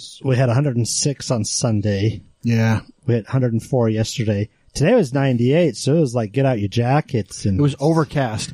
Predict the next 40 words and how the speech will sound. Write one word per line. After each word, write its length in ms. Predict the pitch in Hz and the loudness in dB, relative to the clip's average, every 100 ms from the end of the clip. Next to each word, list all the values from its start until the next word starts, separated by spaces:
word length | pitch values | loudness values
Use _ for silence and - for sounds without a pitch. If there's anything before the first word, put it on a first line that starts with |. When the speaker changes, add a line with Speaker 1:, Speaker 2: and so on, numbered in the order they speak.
| - | -4
Speaker 2:
at 120 | 135 | 0
ninety-eight. 540 | 127 123 120 123 123 131 | 2 2 2 2 2 2
Like, 200 | 151 139 | 2 2
when 140 | 170 | 2
you 80 | 170 | 2
were 120 | 156 | 2
getting 180 | 165 170 | 0 0
up 120 | 160 156 | 0 2
in 60 | |
the 60 | 143 | 2
morning 280 | 131 135 123 | 2 2 2
and 80 | 113 | 2
it's, 100 | 117 | 0
like, 120 | 113 | 0
eighty 260 | 123 120 113 | 0 2 2
degrees 680 | 101 110 107 101 98 - - | 2 2 2 2 0 -8 -4
at 140 | - - | -4 -2
four 240 | 120 107 | -2 -2
thirty, 360 | - 104 101 92 | 0 0 0 0
it's 160 | 90 | 0
Speaker 1:
Yeah. 160 | 113 104 | 0 2
Speaker 2:
telling 260 | 107 104 101 | 0 0 0
you 80 | 92 | 0
what 220 | 92 92 - - | -2 -4 -6 -6
kind 180 | 110 95 | -2 -2
of 80 | - | -2
temperatures 440 | 107 90 101 92 | -4 -2 -4 -2
we're 80 | 90 | -2
dealing 320 | 90 92 92 | -4 -4 -2
with. 80 | 98 | 0
Speaker 1:
Well, 80 | 127 | 2
we 80 | |
like 200 | 185 160 - | 2 0 0
to 60 | |
open 180 | 127 - | -2 -2
up 100 | 110 | -4
the 80 | 101 | -2
house 260 | 117 113 | -2 -2
at 100 | - | -4
night, 300 | 107 120 226 | 0 0 0